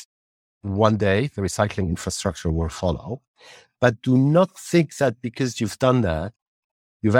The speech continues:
actually accomplished anything. The climate action meter,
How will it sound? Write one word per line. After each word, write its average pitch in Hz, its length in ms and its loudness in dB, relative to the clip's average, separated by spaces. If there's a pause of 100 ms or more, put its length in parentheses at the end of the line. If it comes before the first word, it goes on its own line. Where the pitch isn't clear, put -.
actually 120 360 -2
accomplished 117 600 -2
anything. 71 440 -8 (640)
The - 80 -6
climate 135 500 2 (1160)
action 107 640 0 (2250)
meter, 135 580 4